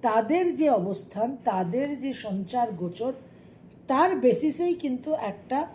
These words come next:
আউটলাইন করা হয়। এবার কিছু কিছু ক্ষেত্রে কিছু ব-, আহ, কিছু বছরে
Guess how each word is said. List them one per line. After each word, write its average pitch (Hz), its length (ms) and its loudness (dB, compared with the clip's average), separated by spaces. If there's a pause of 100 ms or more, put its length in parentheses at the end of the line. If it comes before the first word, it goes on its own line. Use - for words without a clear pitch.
(440)
আউটলাইন 233 540 4
করা 185 240 2
হয়। - 240 -10 (1040)
এবার 311 300 2 (100)
কিছু 302 240 -4
কিছু 349 280 -2
ক্ষেত্রে 320 500 -4 (600)
কিছু 277 240 -6
ব-, 254 140 -4
আহ, 240 400 -2
কিছু 262 340 -8
বছরে 262 500 0